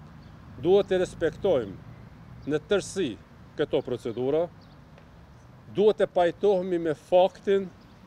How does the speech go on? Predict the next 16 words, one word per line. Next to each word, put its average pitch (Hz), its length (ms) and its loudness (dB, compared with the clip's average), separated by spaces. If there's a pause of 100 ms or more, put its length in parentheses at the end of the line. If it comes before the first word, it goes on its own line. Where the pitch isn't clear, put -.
(160)
që 147 100 -2
pushteti 170 500 -2
fitohet 180 600 0 (180)
dhe 147 240 2
humbet 160 480 0 (800)
në 147 120 2
respektim 170 480 -2
të 165 160 0
plot 170 400 0
të 131 120 -6
Kushtetutës - 680 -6
së 170 120 -2
Kosovës 160 680 0 (380)
dhe 127 300 2 (500)
rendit 123 640 -4 (420)
demokratik. 143 600 -2